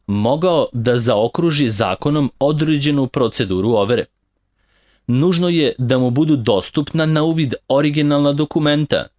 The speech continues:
ili u krajnjoj liniji overene kopije istih, te vas molimo da to imate na umu kada nam budete predavali materijale na obradu. Možete ih lično doneti u našu poslovnicu,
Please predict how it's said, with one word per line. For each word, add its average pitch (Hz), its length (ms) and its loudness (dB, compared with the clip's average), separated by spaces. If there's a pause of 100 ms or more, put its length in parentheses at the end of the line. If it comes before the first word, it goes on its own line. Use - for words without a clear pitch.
(400)
ili 147 220 2
u 131 100 2
krajnjoj 104 480 0
liniji 160 400 0 (160)
overene 160 580 0
kopije 156 580 0
istih, - 380 -4 (580)
te 175 100 -2
vas 160 240 0
molimo 139 540 2
da 92 160 0
to 170 300 -2
imate 170 340 0
na 160 80 0
umu 147 340 0 (420)
kada 160 220 0
nam 147 160 0
budete 160 460 0
predavali 139 680 0
materijale 101 680 0
na 117 180 0
obradu. 107 340 -2 (840)
Možete 165 460 0
ih 156 120 -2
lično 160 460 0
doneti 127 480 0
u 117 100 0
našu 92 320 -2
poslovnicu, 131 760 -2